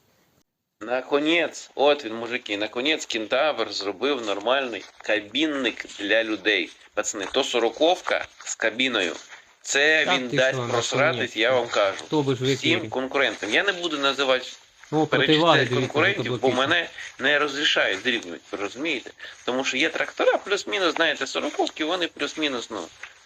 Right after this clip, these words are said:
Speaker 1: нічим не відрізняються. Ну, там, на двадцять четвертих мостах, такого плану, простенькі, чотири циліндри впихнув, тут, хлопці, танк. Дві
Speaker 2: Да ладно.
Speaker 1: з копійками весу.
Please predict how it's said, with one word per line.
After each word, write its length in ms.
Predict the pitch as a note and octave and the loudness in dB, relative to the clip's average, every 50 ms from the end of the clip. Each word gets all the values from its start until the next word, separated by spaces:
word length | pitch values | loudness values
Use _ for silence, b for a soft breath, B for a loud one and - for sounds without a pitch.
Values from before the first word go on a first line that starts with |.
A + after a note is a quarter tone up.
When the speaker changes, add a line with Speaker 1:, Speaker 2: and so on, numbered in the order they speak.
| _ - E3+ F#3 | _ -8 -4 -4
Speaker 1:
нічим 260 | G3 - - G3+ F#3+ | -2 0 0 0 2
не 100 | E3 D3+ | 0 2
відрізняються. 680 | C3+ B2 A2+ G#2 G#2+ F#2+ F#2 - - - - - - - - | 2 2 0 0 -2 -2 -2 -4 -4 -4 -6 -12 -14 -10 -6
Ну, 160 | D#4 D4+ C4+ | -6 -6 -4
там, 140 | - - - - - B B B B B | -6 -6 -8 -10 -16 B B B B B
на 100 | D3 D3 | 0 2
двадцять 340 | C#3+ D3 D3+ C#3+ D3 - - | 4 4 2 2 0 0 -2
четвертих 480 | - - - D3+ C3+ B2 - D3+ - | -2 0 2 0 0 0 -2 -6 -6
мостах, 720 | E3 F3 F#3+ - - A#4+ G#4 F#4 - E3+ D#4 C#4+ A3+ - - B B B B B | -6 -6 -6 -4 0 2 2 4 4 4 2 2 0 -2 -8 B B B B B
такого 360 | - D#3+ - - D#3 C#3 C#3 | -8 -6 -2 0 0 0 0
плану, 400 | C3 - C#3+ D3 C3+ A#2+ A2+ G#2+ G#2 B B B B B - | -2 2 4 4 4 4 2 -2 -6 B B B B B -6
простенькі, 580 | E3+ E3+ - - - F4+ - - F#3 D#3 - - | -4 -4 -4 0 0 0 2 2 0 0 0 0
чотири 380 | - E3 - F3 E3 D#3+ D#3 - - - - _ _ _ _ | 0 0 0 0 0 0 0 -2 -6 -18 -20 _ _ _ _
циліндри 420 | - - E3 E3+ F3 D#3+ D3 C#3+ D3 | -6 -2 0 0 0 0 0 -4 -6
впихнув, 580 | - - - D3 - - B3+ F3+ F3 B2+ A#2 - _ _ _ | -6 -6 -8 -8 -6 -4 -4 -2 -2 -4 -6 -10 _ _ _
тут, 520 | - F3 F#3 G3+ G#3+ A3+ A3+ G#3+ G3 - - _ _ _ _ - | 0 2 4 4 4 4 4 2 0 -4 -10 _ _ _ _ -12
хлопці, 600 | - - A#2 C3 C#3+ C3+ - - - - D3+ C3 _ - | -6 -2 0 2 4 4 2 2 -2 -10 -12 -12 _ -2
танк. 580 | - C3 B2+ B2+ A#2+ A2 G2+ - - - - - _ _ _ _ _ _ _ _ _ - _ _ - | 0 0 2 2 0 -2 -6 -8 -10 -10 -10 -12 _ _ _ _ _ _ _ _ _ -20 _ _ -20
Дві 380 | A#2 A#2+ - B2 A#2+ B2 D3+ E3+ | -16 -10 -6 -4 0 2 4 6
Speaker 2:
Да 160 | D#3+ D#3+ D#3+ | 8 8 8
ладно. 500 | D#3+ D#3+ D3+ C3+ A#2+ A2 A2+ A2+ G#2+ A2 - - _ - - | 8 8 8 8 8 6 2 -2 -8 -8 -10 -16 _ -20 -16
Speaker 1:
з 80 | - - | -14 -4
копійками 880 | - - D3+ - - D#3 D#3+ E3+ E3+ D#3 - C#3+ C#3 C3+ C3 B2+ B2 - - _ - | 0 0 0 2 2 2 2 2 2 0 0 -2 -2 -4 -4 -6 -8 -10 -16 _ -10
весу. 440 | - - A#2 A2 G2 - - - | -4 0 2 2 2 0 -4 -14